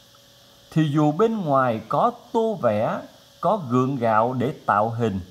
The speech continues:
không sớm thì muộn cũng sẽ lồ lộ vẻ xù xì, lồ lộ cái không thật của một vị thánh đang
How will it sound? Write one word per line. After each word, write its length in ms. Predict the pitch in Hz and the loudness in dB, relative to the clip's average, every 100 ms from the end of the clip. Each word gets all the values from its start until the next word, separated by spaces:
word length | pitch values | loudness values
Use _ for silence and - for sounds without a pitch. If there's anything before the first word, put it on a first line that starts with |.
| - - _ - _ _ | -20 -20 _ -20 _ _
không 300 | - - 180 | -10 0 0
sớm 360 | 175 170 180 240 240 | 0 2 0 0 0
thì 140 | 127 | 0
muộn 400 | 117 107 107 110 - - - - | 2 0 0 -2 -12 -20 -20 -2
cũng 200 | 135 180 | 0 0
sẽ 240 | 180 139 | 0 0
lồ 360 | 185 160 147 135 | 2 2 2 4
lộ 300 | 123 110 117 | 2 2 0
vẻ 300 | 110 104 151 | 0 0 0
xù 380 | 165 - 143 131 | -2 0 2 2
xì, 380 | - 127 120 101 - - - - - - | 0 0 2 0 -6 -20 -20 -20 -16 0
lồ 300 | 123 131 123 | 4 4 4
lộ 300 | 107 110 120 | 2 0 -2
cái 220 | 139 156 202 | 0 0 -2
không 340 | - 220 214 202 | -2 -2 -2 0
thật 180 | 151 120 - - - _ | 2 2 -4 -20 -20 _
của 120 | 123 | -2
một 260 | 160 139 113 - | 0 0 0 -4
vị 260 | 107 110 107 | -2 -2 -2
thánh 280 | 139 151 214 - - | -2 -2 -2 -10 -12
đang 420 | 139 147 170 175 | 0 2 2 0